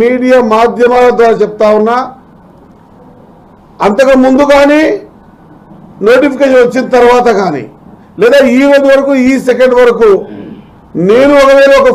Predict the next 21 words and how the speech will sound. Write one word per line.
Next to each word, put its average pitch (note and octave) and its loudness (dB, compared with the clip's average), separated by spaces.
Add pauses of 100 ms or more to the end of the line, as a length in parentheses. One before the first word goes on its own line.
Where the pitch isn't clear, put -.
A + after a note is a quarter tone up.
(120)
ఫోన్ C4+ 2 (100)
కానీ C4 0
ఆయనకు A#3+ -4
చేసి A3 0
ఉంటే, G#3+ 0 (1000)
లేదా B3+ 2 (2250)
ఏదైనా C#4 2
మాటలు B3+ -2
బయటికి, B3+ 0
ఖచ్చితంగా B3+ -2
నిజాలు A#3+ 0
బయటకు A#3 0
వస్తే, A3+ 0
వచ్చిన A3 -2
తర్వాత A#3 0 (460)
ఆయన B3+ 0
దగ్గర C4+ 0
నేను B3 -2 (160)
మాట్లాడి C#4+ 0
ఉంటే C#4 0 (120)
కూడా B3+ 2